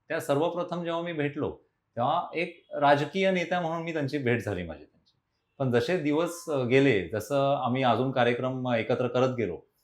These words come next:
तसं मला कळालं की संजय मानाजी कदम हे नुसतं एक, अ, पॉलिटिशियन नसून ते एक मित्रांचे मित्र आहेत. त्यांचं विचार करण्याची, अ, जी पद्धत आहे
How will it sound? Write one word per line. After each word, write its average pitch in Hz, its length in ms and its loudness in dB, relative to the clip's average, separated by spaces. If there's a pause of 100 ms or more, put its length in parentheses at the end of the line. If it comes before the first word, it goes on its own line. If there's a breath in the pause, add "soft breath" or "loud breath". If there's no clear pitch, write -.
(300)
तसं 160 160 -2
मला 170 200 0
कळालं 165 340 2
की 180 480 -8 (180)
संजय 160 480 2
मानाजी 147 360 0
कदम 156 260 -2
हे 143 120 -2
नुसतं 151 320 -6
एक, 156 260 0
अ, 139 120 2 (580)
पॉलिटिशियन 143 500 -4
नसून 147 340 -8 (540)
ते 151 60 2
एक 170 280 0
मित्रांचे 156 440 0
मित्र 123 260 0
आहेत. 78 120 -10 (640)
त्यांचं 135 420 -2
विचार 156 320 2
करण्याची, 165 840 -4 (380)
अ, 113 380 -4 (760)
जी 135 80 0
पद्धत 135 380 4
आहे 123 220 2